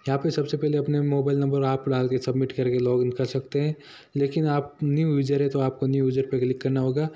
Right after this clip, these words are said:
यहाँ पे अपने मोबाइल नंबर एंटर करना होगा। तो यहाँ पे हिंदी में लिखा रखा है कि यहाँ मोबाइल नंबर यहाँ एंटर करें। तो यहाँ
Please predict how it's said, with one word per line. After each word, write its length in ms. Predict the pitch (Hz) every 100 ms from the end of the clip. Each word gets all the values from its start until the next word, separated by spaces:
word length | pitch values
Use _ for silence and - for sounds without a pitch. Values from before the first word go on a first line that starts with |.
| - - _
यहाँ 120 | 139 139
पे 120 | 160
अपने 180 | 151 151
मोबाइल 320 | 143 147 147
नंबर 240 | 143 143
एंटर 220 | 139 139
करना 260 | 139 135 139
होगा। 300 | 131 127 151
तो 240 | 151 139
यहाँ 160 | 131 135
पे 140 | 135
हिंदी 240 | 139 135 147
में 140 | 160
लिखा 220 | 143 139
रखा 240 | 135 127 131
है 100 | 127
कि 120 | 127
यहाँ 400 | 123 127 139 135 - - - _
मोबाइल 280 | 131 135 139
नंबर 240 | 135 139 123
यहाँ 200 | 131 131
एंटर 300 | 120 117 120
करें। 280 | 131 139
तो 240 | 151 - 139
यहाँ 160 | 135